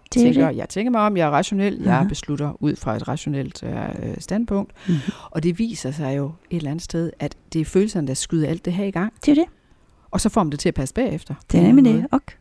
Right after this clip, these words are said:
Speaker 1: ok.
Speaker 2: Men vi er så finfølende. Og
Speaker 1: Ja.
Speaker 2: der, når vi ser noget fremmed,
Speaker 1: Ja.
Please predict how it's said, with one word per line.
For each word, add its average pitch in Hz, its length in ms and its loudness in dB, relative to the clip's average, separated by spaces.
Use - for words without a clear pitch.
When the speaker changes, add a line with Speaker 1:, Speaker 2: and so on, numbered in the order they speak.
Speaker 1:
ok. 247 100 0
Speaker 2:
Men 165 140 0
vi 180 100 4
er 185 100 2
så - 280 0
finfølende. 208 680 2
Og 185 100 4
Speaker 1:
Ja. 220 60 6
Speaker 2:
der, 233 80 6
når 208 100 2
vi 165 120 2
ser 285 260 2
noget 160 220 2
fremmed, 302 460 2
Speaker 1:
Ja. 156 100 -2